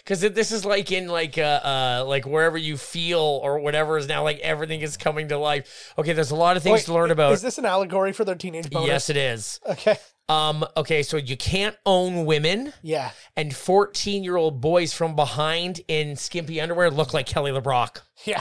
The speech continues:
Speaker 2: <laughs> that's
Speaker 1: I mean, there's
Speaker 2: that's
Speaker 1: things to learn here, people.
Speaker 2: This,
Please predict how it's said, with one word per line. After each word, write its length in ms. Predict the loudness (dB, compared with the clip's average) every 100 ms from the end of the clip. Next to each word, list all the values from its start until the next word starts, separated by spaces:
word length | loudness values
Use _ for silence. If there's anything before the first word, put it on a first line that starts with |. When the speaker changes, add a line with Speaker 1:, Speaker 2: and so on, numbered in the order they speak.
| -6
Speaker 2:
<laughs> 120 | 0
that's 240 | 4 4 2
Speaker 1:
I 80 |
mean, 140 | 0 2
there's 180 | 0 -2
Speaker 2:
that's 80 |
Speaker 1:
things 280 | -2 -2 0
to 100 | 2
learn 260 | 6 8 8
here, 200 | 6 2
people. 520 | 2 -2 2 4 2
Speaker 2:
This, 380 | -2 -10 -14